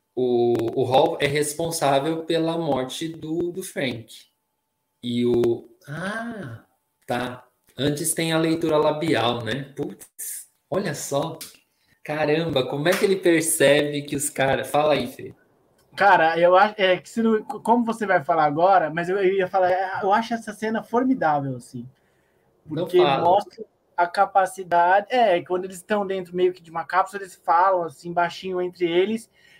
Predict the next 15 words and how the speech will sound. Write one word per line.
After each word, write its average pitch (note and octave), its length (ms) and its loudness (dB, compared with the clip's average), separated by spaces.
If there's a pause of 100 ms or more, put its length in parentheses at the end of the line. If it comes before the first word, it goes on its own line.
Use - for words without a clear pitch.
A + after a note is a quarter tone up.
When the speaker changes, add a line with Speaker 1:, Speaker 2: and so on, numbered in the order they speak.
(140)
Speaker 2:
e F3+ 60 4
aí F#3 180 4
mostra F#3+ 540 2
só A#3 200 0
aquele B3 280 -4
olhinho F#3 520 -2
vermelho E3 540 -2
do D#3 140 -6
Hall, D#3+ 560 2 (440)
e F3+ 120 -2
eles F3+ 220 2
conversando, G3+ 880 -2 (300)
e G3+ 300 -6 (160)
a E3+ 80 -4
boca, G#3+ 720 2